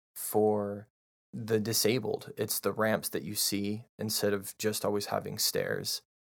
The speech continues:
And it is wider doors. And so older buildings were allowed to have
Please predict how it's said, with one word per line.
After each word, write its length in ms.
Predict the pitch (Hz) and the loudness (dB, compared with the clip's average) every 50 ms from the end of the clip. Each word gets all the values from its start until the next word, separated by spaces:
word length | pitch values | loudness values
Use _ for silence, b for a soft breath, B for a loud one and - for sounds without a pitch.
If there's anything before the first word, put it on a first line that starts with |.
| _ | _
And 160 | - 107 113 107 | -2 2 2 2
it 100 | 101 107 | 4 4
is 200 | 120 120 113 - | 2 2 2 4
wider 340 | 104 104 104 104 101 104 | 6 6 6 6 2 -2
doors. 460 | 101 101 110 104 - - - - - - | -2 0 2 2 2 2 0 -2 -4 -2
And 120 | 85 110 | 0 2
so 160 | - 117 101 | 4 4 4
older 360 | - - 113 127 123 120 110 | 6 6 6 6 6 4 2
buildings 760 | 104 101 107 110 123 127 107 104 95 95 95 98 107 - - - | 2 4 6 6 6 6 4 0 0 -2 -4 -4 -4 -4 -6 -4
were 200 | - 107 104 101 | 0 2 2 2
allowed 440 | 95 92 101 104 104 104 104 101 - | 4 4 4 6 6 6 4 2 -2
to 120 | - - 98 | -6 -6 -6
have 540 | - - 101 101 101 101 98 98 101 - | -2 2 2 4 4 2 0 -2 -6 -12